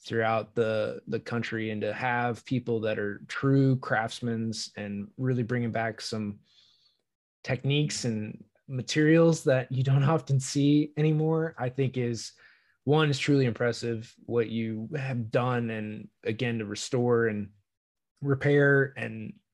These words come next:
update <laughs> some of the, the, you know, to do work in the nation's capital is, again, a very impressive, uh, project to be a part of.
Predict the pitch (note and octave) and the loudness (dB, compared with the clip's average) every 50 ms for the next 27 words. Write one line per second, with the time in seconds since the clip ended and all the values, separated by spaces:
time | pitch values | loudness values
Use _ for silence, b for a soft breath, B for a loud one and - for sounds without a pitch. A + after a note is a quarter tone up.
0 | _ _ - C#3 C3 - - C#3+ C3 C3 C3 C3 B2+ - - - - - - - | _ _ -2 -2 0 0 2 2 4 4 2 2 0 -4 -8 -12 -12 -12 -2 2
1 | - E3+ D#3 D3+ C3 C#3+ C3+ C3 B2 A2+ B B B B B B B B B - | 4 4 4 4 4 4 4 2 2 -2 B B B B B B B B B -10
2 | A#2 - - - A#2+ A#2+ A#2+ A2+ A2+ A2+ - - - A2+ G#2+ A#2 - - C#3 C#3 | -10 -10 -8 -8 -6 -4 -4 -4 -4 -6 -6 -8 -10 -12 -12 -10 -4 0 2 4
3 | C3+ D3+ D3 D3 D3+ C#3 C3 C3 C#3 C3 - C3+ B2 - - A#2 B2+ C3 - - | 4 4 4 4 2 2 2 2 2 0 0 -2 -2 -2 -2 -2 -4 -4 -6 -10
4 | - - - _ _ - G#2+ A2 A2 G#2 - - - _ _ _ - - _ _ | -14 -14 -16 _ _ -8 -6 -6 -6 -6 -8 -12 -14 _ _ _ -20 -20 _ _
5 | - - A#2 A2+ - A2+ A2 A2 A2 G#2+ G#2 G#2+ G#2+ A#2 C3 - C3+ B2 A#2+ B2 | -6 -6 -4 -4 -2 -4 -4 -4 -6 -6 -6 -6 -6 -8 -8 -8 -6 -2 0 2
6 | A#2+ A#2+ A#2 A2+ A2+ A2 G#2+ A2+ A2 G#2 - - A#2+ A#2 - - A#2+ A2+ A2 G#2 | 2 2 2 0 -2 -4 -6 -8 -10 -8 -4 -4 -2 -2 -2 -4 -4 -4 -4 -6
7 | - - _ _ _ _ _ _ _ _ _ _ - - - - - - - B2+ | -8 -14 _ _ _ _ _ _ _ _ _ _ -12 -10 -10 -10 -10 -6 -2 -2
8 | B2 A#2+ B2+ A#2+ - - A2+ A2+ G#2 - - C#3 C#3 C#3 C#3+ C#3 C3+ A#2+ | 0 0 0 -2 -4 -4 -4 -4 -4 0 2 4 4 4 6 4 4 2